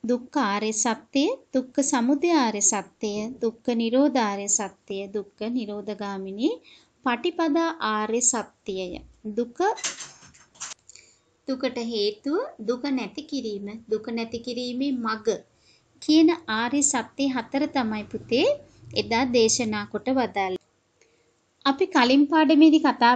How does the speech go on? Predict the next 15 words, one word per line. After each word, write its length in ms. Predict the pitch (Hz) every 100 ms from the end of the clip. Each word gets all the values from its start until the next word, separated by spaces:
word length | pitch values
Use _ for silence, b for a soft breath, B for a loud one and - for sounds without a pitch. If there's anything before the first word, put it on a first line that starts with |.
| 240
කළා 320 | - 294 285
පුතේ 300 | 277 285 294
දුක්ඛ 340 | 233 226 233 285
නිරෝධ 400 | 247 214 233 254
ආර්ය 260 | 302 262 220
සත්‍ය 440 | - 214 - - 208
පිළිබඳව. 520 | - 220 220 226 254
එහෙමනම් 520 | 233 220 214 208 285 508 b b b b
අද 160 | 220 214
අපි 240 | 349 339
කතා 360 | - 233 - 208
කරන්නේ 520 | 208 196 196 196 214
දුක්ඛ 340 | 208 196 - 277 427 - b b _
නිරෝධගාමිනී 1040 | 262 262 330 370 285 240 226 208 202 226 247
පටිපදා 640 | 214 214 - 190 190 262